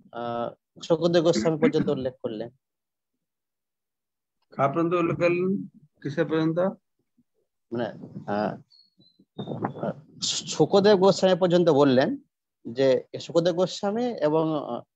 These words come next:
Speaker 1: অয়ম মানে আমি, এই বারো জন ভাগবত ধর্ম সম্পর্কে জানি।
Speaker 2: হুম।
Speaker 1: তো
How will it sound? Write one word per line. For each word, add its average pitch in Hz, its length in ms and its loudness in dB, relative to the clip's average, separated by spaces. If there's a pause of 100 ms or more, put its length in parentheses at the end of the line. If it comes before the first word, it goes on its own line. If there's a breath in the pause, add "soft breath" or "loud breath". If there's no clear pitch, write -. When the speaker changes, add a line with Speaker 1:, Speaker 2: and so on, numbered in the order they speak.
Speaker 1:
অয়ম 131 320 0
মানে 131 260 -6
আমি, 113 300 -6 (600)
এই 143 360 0
বারো 143 340 0
জন 185 560 -4
ভাগবত 147 440 -4
ধর্ম 160 240 -4
সম্পর্কে 165 400 -6
জানি। 90 300 -6 (1120)
Speaker 2:
হুম। 117 480 -14
Speaker 1:
তো 139 280 -2